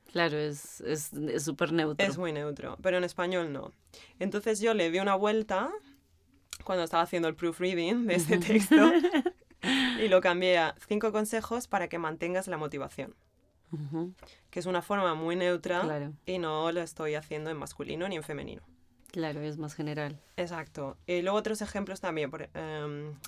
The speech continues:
Speaker 2: tengo aquí, cuando escribimos algo, ¿no? Y es-, ponemos al final, colaboradores, dos puntos, y toda la
Speaker 1: Ujú.
Speaker 2: gente, o redactores.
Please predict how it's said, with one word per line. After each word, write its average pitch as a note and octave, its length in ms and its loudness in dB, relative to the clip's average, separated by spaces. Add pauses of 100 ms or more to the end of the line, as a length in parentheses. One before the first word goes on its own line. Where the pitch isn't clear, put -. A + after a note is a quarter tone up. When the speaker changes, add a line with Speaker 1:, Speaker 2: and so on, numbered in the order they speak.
(100)
Speaker 2:
tengo F3 200 0
aquí, C#3 380 -4 (880)
cuando G3 240 2
escribimos G3 480 0
algo, D#3 300 2
¿no? G3 300 4
Y D#3+ 220 0
es-, D#3+ 140 -6 (280)
ponemos E3 340 -2
al D#3 120 -4
final, D#3 420 -4
colaboradores, F3+ 920 2
dos F3+ 200 -6
puntos, C#3+ 580 -10
y E3+ 80 -10
toda D#3 180 0
la E3+ 80 0
Speaker 1:
Ujú. E3+ 80 -8
Speaker 2:
gente, C#3+ 320 -8
o D3 260 -4
redactores. D#3 840 -2